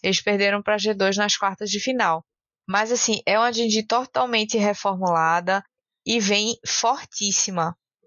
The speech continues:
Principalmente no dual ali, Peanut e Ruler, eles estavam fazendo um dual absurdo.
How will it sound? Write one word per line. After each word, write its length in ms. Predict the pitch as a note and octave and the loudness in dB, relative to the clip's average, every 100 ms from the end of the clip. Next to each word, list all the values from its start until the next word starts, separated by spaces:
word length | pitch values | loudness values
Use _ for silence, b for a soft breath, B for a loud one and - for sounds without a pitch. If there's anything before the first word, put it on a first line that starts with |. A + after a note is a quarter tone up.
| - | -4
Principalmente 1040 | A#3 D#4 G#4 - F4+ E4+ B3 G#3+ A3 B3+ B3 B B G#3 | -2 0 0 0 0 2 2 2 0 -2 -4 B B -4
no 400 | G3+ G#3+ A3+ A#3 | -2 2 4 2
dual 580 | G#3+ G#3 B3 G#3 F#3+ F#3+ | 2 2 4 4 4 2
ali, 380 | F#3+ F#3 F#3 F#3+ _ _ | 2 2 2 -2 _ _
Peanut 560 | - A3 B3+ C#4 C4+ - - - | -2 0 2 0 -2 -6 -8 -2
e 320 | A#3 C4+ - _ _ G3 | 0 0 -2 _ _ -2
Ruler, 640 | G3+ G#3 G#3 G#3 A#3 A3+ - | 0 2 2 2 0 -2 -2
eles 280 | G#3 A3 A3 | 0 0 0
estavam 600 | - - G#3 A3 A#3 A#3 | 0 0 2 2 -2 -4
fazendo 840 | B3+ B3 G#3+ G3+ F#3+ G3 G3+ G#3 _ _ | 0 0 0 0 0 0 0 -2 _ _
um 320 | G3+ G#3 A3 A3+ | -2 2 2 4
dual 480 | A#3+ G#3+ F3+ F3+ - _ _ | 4 4 2 0 -6 _ _
absurdo. 1040 | A3+ A#3+ B3 B3 C#4 - - G#3 F3+ E3+ | 2 2 2 -4 -2 0 0 2 0 -2